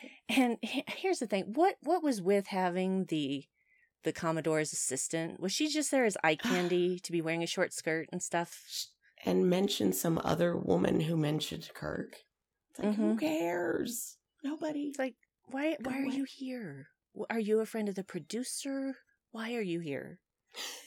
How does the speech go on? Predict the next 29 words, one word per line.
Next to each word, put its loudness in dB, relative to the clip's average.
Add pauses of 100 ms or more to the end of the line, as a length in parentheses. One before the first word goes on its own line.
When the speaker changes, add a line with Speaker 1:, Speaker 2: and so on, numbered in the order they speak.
(260)
Speaker 1:
It -4
was 2
just -2
one 0
of -2
those 2
situations 0
where 2
you -2
just -6
have 2
a 0
woman -2
for -6
the -8
sake -2
of -4
having -2
something -6
for -8
the -4 (360)
boys 0
to -6
look -4
at. -8 (840)
Speaker 2:
That's 0
Speaker 1:
Because 0
Speaker 2:
exactly, -8
Speaker 1:
really, -6